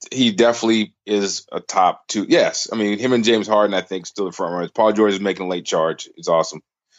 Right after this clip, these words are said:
But, uh, yeah, I think Giannis would be my vote if I had one right now.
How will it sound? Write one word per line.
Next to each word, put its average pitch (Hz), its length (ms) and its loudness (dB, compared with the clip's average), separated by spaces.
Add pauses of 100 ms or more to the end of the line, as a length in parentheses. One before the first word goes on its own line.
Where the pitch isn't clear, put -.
(280)
But, 90 160 2
uh, 87 220 2
yeah, 101 280 2
I 101 120 0
think 107 200 0
Giannis 98 220 0
would 90 60 -10
be 87 40 -6
my 87 140 -2
vote 82 220 -6
if 78 60 -12
I 80 40 -6
had 78 60 -4
one 73 160 -8
right 69 140 -14
now. 65 160 -20